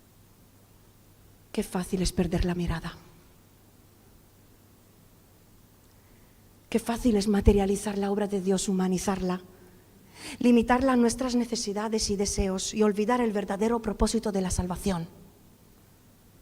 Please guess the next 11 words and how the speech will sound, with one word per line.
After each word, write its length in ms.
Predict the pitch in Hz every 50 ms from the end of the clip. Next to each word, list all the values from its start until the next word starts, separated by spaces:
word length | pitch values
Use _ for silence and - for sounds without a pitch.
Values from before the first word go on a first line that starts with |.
| - - - - - - - -
recibida 500 | - 190 196 - 202 185 208 247 233 226
por 220 | 214 - - 185 190
medio 260 | 220 247 226 240 226
de 100 | 208 190
la 120 | 180 175
fe, 240 | - - 190 170 - - - - - - - - - - - - - - - - - - - - - - -
el 160 | - 208 180 180
perdón 440 | - 180 175 185 196 208 226 226
de 120 | 208 196 185
mis 240 | 180 175 190 190 -
pecados 680 | - 196 - - 185 160 147 147 147 151 - -